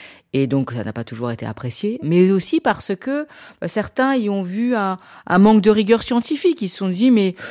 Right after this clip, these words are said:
euh, est-ce que c'est pas, euh, la politique du doigt mouillé, euh, est-ce que c'est pas les, vos propres émotions à vous qui vous guident, est-ce que c'est pas très subjectif, sur quoi repose cette géopolitique de l'émotion ? Alors peut-être pouvez-vous là répondre à un certain nombre de, de,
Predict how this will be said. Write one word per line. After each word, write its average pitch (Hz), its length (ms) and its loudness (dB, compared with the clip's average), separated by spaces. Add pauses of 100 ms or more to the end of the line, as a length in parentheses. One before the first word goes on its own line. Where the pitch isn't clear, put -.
(340)
euh, 175 480 6
est-ce 165 160 -2
que 180 80 -2
c'est 165 160 -4
pas, 170 440 0
euh, 147 260 -2
la 143 120 -4
politique 143 380 -10
du 143 100 -12
doigt 143 180 -2
mouillé, 214 600 2
euh, 170 220 0
est-ce 147 120 -6
que 156 80 -12
c'est 151 140 -8
pas 160 180 -4
les, 143 280 -2
vos 147 200 2
propres 165 460 -2
émotions 160 320 -2
à 151 80 -2
vous 143 160 -4
qui 135 180 -10
vous 156 160 -6
guident, 214 560 2
est-ce 165 240 -2
que - 60 -18
c'est - 140 -16
pas 131 140 -6
très - 260 -10
subjectif, 226 840 -6 (320)
sur - 200 -2
quoi 208 180 2
repose 180 580 4 (300)
cette 147 200 -8
géopolitique 151 560 -4
de 165 60 2
l'émotion ? 156 380 -4
Alors 135 160 -6 (260)
peut-être 190 280 -4 (320)
pouvez-vous 165 480 -2
là 202 260 0 (380)
répondre 175 680 0
à 147 180 -6
un 147 60 -8
certain 151 340 -10
nombre 147 360 -8
de, 139 260 -8
de, 139 160 -8